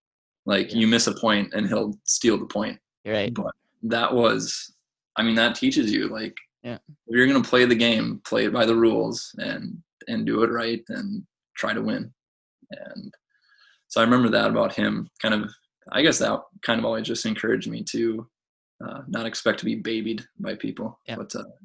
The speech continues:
Speaker 1: to go hard at things. Um,
Speaker 2: You know, I'll just add something. It's, it's kind of a typical Williams thing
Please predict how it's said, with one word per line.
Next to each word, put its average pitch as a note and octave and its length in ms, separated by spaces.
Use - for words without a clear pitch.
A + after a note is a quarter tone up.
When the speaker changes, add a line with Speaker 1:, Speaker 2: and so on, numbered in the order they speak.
Speaker 1:
to G#2+ 80
go A2 140
hard A2+ 240
at G#2+ 140
things. D3 480
Um, A#2 400
Speaker 2:
You C#3 200
know, C#3+ 100
I'll C3 180
just C3+ 180
add G#2+ 240
something. A#2 400
It's, A2+ 220
it's - 160
kind C3 180
of B2+ 120
a A2+ 40
typical A2+ 540
Williams G#2+ 500
thing A#2+ 560